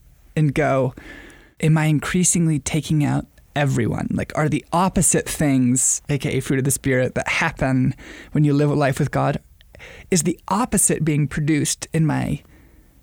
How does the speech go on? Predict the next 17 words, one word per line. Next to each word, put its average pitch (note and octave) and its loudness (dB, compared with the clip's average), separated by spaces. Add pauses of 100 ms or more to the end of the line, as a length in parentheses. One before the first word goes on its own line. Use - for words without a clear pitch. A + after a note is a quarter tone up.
(160)
close - 0
relationships, C#3+ -2
family, C#3 -2
community? C3+ 0 (500)
Like, D#3 -4
that G#3 0
can A#3 4
be G#3 4
a D#3 2
good D3+ 2
indicator C3+ 0 (280)
that, C#3 0 (1040)
uh, C3+ 2 (480)
this F3 4
is C#3 0
not D3+ 4 (380)
something, A2 0